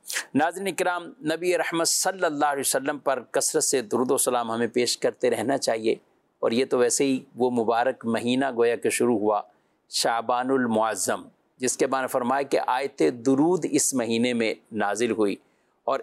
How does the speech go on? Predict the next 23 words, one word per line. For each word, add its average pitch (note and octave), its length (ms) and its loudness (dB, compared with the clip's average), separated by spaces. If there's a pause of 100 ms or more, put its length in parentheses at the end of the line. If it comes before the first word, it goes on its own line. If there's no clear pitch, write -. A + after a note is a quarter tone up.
اسے D#3+ 260 0
درود C#3+ 440 2
کا D3+ 160 0
مہینہ A#2 400 0 (120)
بھی A2+ 120 -2
کہا G2 220 0
جاتا G2 300 -4
ہے۔ - 220 -14 (240)
اور C#3 120 0
یہ E3 120 2
مہینہ D3 340 -2 (360)
نبی B2 260 0
کریم D#3 320 0
علیہ C3+ 140 0
السلام C#3+ 400 -2
نے B2 160 0 (360)
شعبان C#3+ 560 -2
المعظم D3 720 0
کے B2+ 300 0 (460)
مبارک D3+ 560 0
مہینے D3 380 0
کی C#3+ 160 -2
نسبت B2+ 420 0